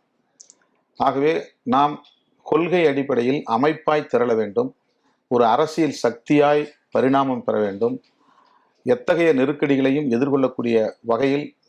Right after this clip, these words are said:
நாம் அணிதிரள வேண்டிய தேவை இருக்கிறது. ஒரே ஆற்றலாக நாம் வலுப்பெற வேண்டும் என்று எல்லா நிகழ்வுகளிலும்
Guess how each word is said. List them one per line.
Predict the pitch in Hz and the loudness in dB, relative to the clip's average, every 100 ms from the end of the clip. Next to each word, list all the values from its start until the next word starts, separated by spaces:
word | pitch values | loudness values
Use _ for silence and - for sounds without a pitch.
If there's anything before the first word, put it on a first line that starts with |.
| _ _ | _ _
நாம் | 123 110 107 | -4 -2 -2
அணிதிரள | 113 127 135 127 117 | -2 0 0 0 0
வேண்டிய | 110 104 101 | -2 -4 -4
தேவை | - 120 120 | 0 0 0
இருக்கிறது. | 110 101 - 101 120 127 - _ _ _ _ _ _ | -4 -6 -6 -4 -4 -6 -12 _ _ _ _ _ _
ஒரே | 123 139 160 165 | 0 2 4 2
ஆற்றலாக | 113 127 139 143 135 131 127 | 2 0 0 0 0 0 -2
நாம் | 117 107 95 117 | -2 -4 -6 -4
வலுப்பெற | 117 123 117 | -2 0 0
வேண்டும் | 107 104 107 117 - - | 0 -2 -4 -4 -6 -6
என்று | 120 131 143 143 - _ _ _ - - - | -2 0 0 0 -4 _ _ _ -20 -20 -6
எல்லா | 117 117 135 135 135 | -2 2 4 4 2
நிகழ்வுகளிலும் | 113 113 135 123 120 127 | 0 -2 -2 -2 -2 -2